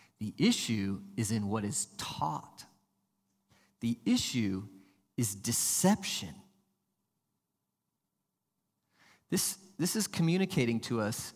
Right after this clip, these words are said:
deception with the purpose of destruction. Now listen to what Jesus even said to the Pharisees. You know, his major issue with them was what they taught.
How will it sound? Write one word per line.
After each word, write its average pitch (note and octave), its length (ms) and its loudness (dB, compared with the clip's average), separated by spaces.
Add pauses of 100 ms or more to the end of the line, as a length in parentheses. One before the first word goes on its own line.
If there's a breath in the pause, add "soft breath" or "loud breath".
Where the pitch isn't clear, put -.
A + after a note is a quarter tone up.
(140)
deception F3 720 0
with B2+ 140 -4
the B2 80 -2
purpose D3+ 640 0
of A2 180 -8
destruction. G2 840 -6 (760 soft breath)
Now D#3+ 80 -2
listen A#3 220 2
to D4+ 60 4
what A#3 160 8
Jesus C3+ 500 2
even A#2 200 2
said G#2 480 2 (640 loud breath)
to - 120 -2
the B2+ 100 0
Pharisees. B2+ 920 0
You E3 100 0
know, D#3+ 60 6
his D#3+ 160 4
major D#3 360 4
issue F3 380 2
with B2 200 2
them C3+ 240 0
was F#2+ 320 -4 (480 soft breath)
what A#2 140 -2
they A#2 100 2
taught. D#3 520 6